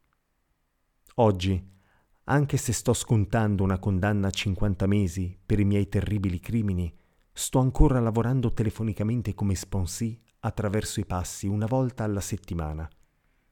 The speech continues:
Mi sento sempre appartenere a questo programma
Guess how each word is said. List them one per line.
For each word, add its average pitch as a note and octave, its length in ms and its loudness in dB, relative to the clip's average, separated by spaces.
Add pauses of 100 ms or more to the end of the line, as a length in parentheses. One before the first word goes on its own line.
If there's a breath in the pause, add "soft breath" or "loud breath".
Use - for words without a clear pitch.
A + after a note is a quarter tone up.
(1160)
Mi G2 100 -4
sento A2 300 2
sempre G#2 320 2
appartenere G2 600 0
a E2+ 60 0
questo - 340 -2
programma F2 640 -2